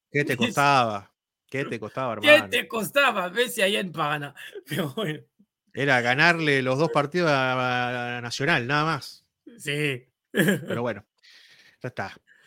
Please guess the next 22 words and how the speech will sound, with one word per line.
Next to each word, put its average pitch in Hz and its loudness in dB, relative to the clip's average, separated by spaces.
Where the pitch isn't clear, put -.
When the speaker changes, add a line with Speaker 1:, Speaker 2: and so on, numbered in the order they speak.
Speaker 2:
Bueno. 147 4
Speaker 1:
Este, 117 -6
así 127 -6
que 185 0
nada, 131 4
fantaseamos 175 2
un 147 0
poquito, 131 0
perdón, 143 2
es 170 -6
una 156 0
pequeña 143 2
Speaker 2:
Sí. 120 2
Speaker 1:
licencia 117 -2
que 110 -6
nos 107 -6
Speaker 2:
Sí, - -8
Speaker 1:
permitimos 175 2
Speaker 2:
estamos 233 4
Speaker 1:
acá. 220 4
Speaker 2:
también 214 6
ha-, 190 2